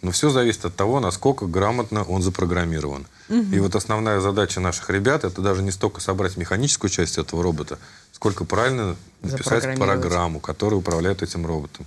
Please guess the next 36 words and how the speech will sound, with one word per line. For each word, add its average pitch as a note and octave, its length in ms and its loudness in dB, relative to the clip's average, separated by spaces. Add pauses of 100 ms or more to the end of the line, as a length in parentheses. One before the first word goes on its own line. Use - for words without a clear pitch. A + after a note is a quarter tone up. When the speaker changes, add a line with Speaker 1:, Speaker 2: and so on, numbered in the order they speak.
(120)
Speaker 2:
Чтобы G3 440 -2
не G3+ 540 2
случилось, A3 840 0
э, F#3+ 220 0
страшного, G3+ 600 0
Speaker 1:
Чтобы C3 360 4
не G2+ 60 0
Speaker 2:
да. F2+ 40 2
Speaker 1:
случилось F#2+ 420 0
страшного, D2+ 640 -4
да. D#2 200 -2 (460)
Speaker 2:
Ну, C4 760 4
что A3+ 240 0
ж, G3+ 60 2
я, A3 180 2
наверное, B3+ 760 2
хочу A3+ 640 0
сказать, A3+ 420 0
друзья, G#3+ 360 0
что G#3 160 -4
вот G#3+ 200 -2 (220)
таким B3+ 340 2
интересным, B3 800 2
э, G3 140 2
получился G#3+ 680 -2
наш G#3+ 300 0
сегодняшний G3 600 -2
эфир, B3+ 200 -2
он G3+ 140 -2
пролетел G3 340 -4
незаметно, G3+ 640 -2 (240)
и G#3+ 140 0
хочется, B3 420 -2
наверное, A3 400 0
попросить, G#3+ 640 -4
э, F#3+ 380 0